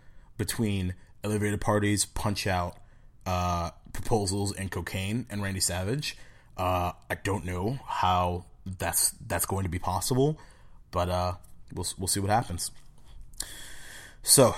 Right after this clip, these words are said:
moving forward, um, unbelievable.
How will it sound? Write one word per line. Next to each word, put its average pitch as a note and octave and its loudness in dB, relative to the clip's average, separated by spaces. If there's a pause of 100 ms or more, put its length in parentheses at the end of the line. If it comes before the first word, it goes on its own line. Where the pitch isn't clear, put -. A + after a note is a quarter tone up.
(100)
moving E3 8
forward, A2 2 (260)
um, G#2 2 (1080)
unbelievable. F#2+ 0